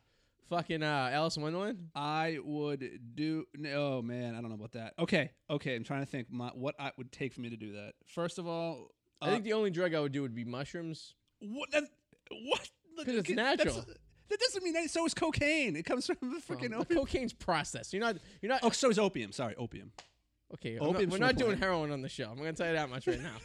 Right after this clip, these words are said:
Speaker 2: <laughs>
Speaker 1: I
Speaker 2: We're
Speaker 1: can't
Speaker 2: not
Speaker 1: afford
Speaker 2: doing heroin.
Speaker 1: We're not gonna, that's where I draw the line. Um, no, we sh-, I do wanna get, uh,
Speaker 2: I
Speaker 1: those,
Speaker 2: would
Speaker 1: those chocolates that Eric has.
Speaker 2: I would never do acid.
Speaker 1: No, I wouldn't do acid either.
Speaker 2: No fucking
Speaker 1: No,
Speaker 2: way.
Speaker 1: fuck no
Speaker 2: I
Speaker 1: way.
Speaker 2: would,
Speaker 1: Oh,
Speaker 2: I would never
Speaker 1: ecstasy
Speaker 2: do,
Speaker 1: or any of
Speaker 2: or
Speaker 1: that
Speaker 2: the
Speaker 1: shit?
Speaker 2: artificial weed
Speaker 1: No,
Speaker 2: that, like,
Speaker 1: no,
Speaker 2: makes
Speaker 1: no.
Speaker 2: you eat
Speaker 1: Synthetic
Speaker 2: people's
Speaker 1: shit?
Speaker 2: face.
Speaker 1: Yeah,
Speaker 2: Yeah,
Speaker 1: no.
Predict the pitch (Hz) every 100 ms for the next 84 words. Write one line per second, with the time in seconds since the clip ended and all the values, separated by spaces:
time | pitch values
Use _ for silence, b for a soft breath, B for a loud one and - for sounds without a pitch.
0 | - - - 143 277 262 403 226 180 175
1 | 165 196 - - 226 269 214 233 262 247
2 | 214 190 170 151 120 110 b b b b
3 | 151 165 147 127 131 _ _ _ _ _
4 | _ _ _ 139 160 143 135 156 151 226
5 | 240 185 156 139 123 113 123 123 - 151
6 | 131 - - 196 190 151 - 123 - -
7 | 185 165 131 95 - - 131 127 127 123
8 | 110 107 - 95 95 _ _ 113 107 113
9 | 101 90 95 - 104 90 92 107 120 117
10 | 110 101 104 117 107 - 127 131 151 156
11 | 143 147 151 160 175 175 175 175 165 160
12 | 196 156 160 151 - 160 170 135 131 139
13 | 135 123 113 127 135 131 131 131 147 165
14 | 175 156 127 202 - 123 135 127